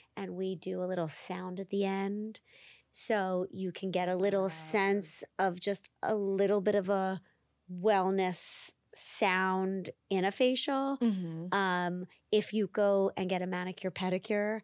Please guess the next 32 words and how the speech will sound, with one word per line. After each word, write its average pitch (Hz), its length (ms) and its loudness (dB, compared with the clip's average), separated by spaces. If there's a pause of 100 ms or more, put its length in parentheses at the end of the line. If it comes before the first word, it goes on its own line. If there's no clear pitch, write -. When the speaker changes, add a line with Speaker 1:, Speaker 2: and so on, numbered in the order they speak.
(340)
Speaker 1:
our 190 140 -2
meditation 185 720 -2
teachers 220 720 -4 (360)
are 208 120 -2
programmed 190 680 0
through 185 340 -4
headphones. 226 800 -4 (280)
So 190 580 0 (140)
in 190 300 -2
the, 180 500 -2
in 180 120 -4
the 170 80 -4
nail 170 260 -2
salon, 180 600 -2
it's - 160 -8
a, - 40 -4
Speaker 2:
Oh, - 60 -8 (300)
Speaker 1:
it's 349 160 -6
not 208 200 -2
Speaker 2:
yeah, 226 60 -4
yeah. 214 60 0
Speaker 1:
magazines. 233 840 2 (220)
So - 140 -4
you 214 240 2
can 202 200 -2
have 202 320 -2
a 180 360 0
meditation 185 680 -2
manicure 175 440 -4
pedicure. 190 600 -6 (260)
Speaker 2:
Oh, 208 120 4
that's 180 320 -2